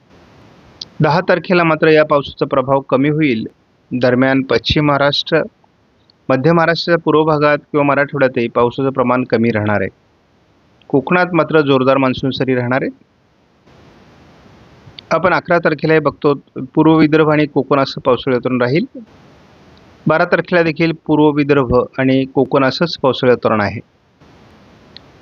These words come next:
तेरा तारखेला मात्र संपूर्ण विदर्भ, संपूर्ण मराठवाडा,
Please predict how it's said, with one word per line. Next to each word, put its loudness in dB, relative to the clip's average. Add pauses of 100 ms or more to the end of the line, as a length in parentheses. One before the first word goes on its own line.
(140)
तेरा 2
तारखेला 0
मात्र 0
संपूर्ण -2
विदर्भ, 0 (240)
संपूर्ण -2
मराठवाडा, 0